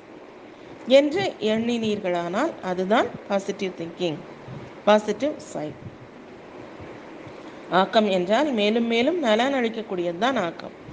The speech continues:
அந்த முறையிலே நீங்கள் எப்படி எண்ணுகின்றீர்களோ, அப்படித்தான் நலம் விளையும். ஆகவே, எல்லோரும்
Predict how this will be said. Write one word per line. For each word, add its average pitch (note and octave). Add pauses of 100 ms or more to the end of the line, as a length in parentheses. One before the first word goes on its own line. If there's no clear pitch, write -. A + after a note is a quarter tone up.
(440)
அந்த D4+
முறையிலே A#3+
நீங்கள் G#3+
எப்படி G3
எண்ணுகின்றீர்களோ, A#3+ (540)
அப்படித்தான் A3 (240)
நலம் G#3
விளையும். E3+ (960)
ஆகவே, F#3 (200)
எல்லோரும் G3+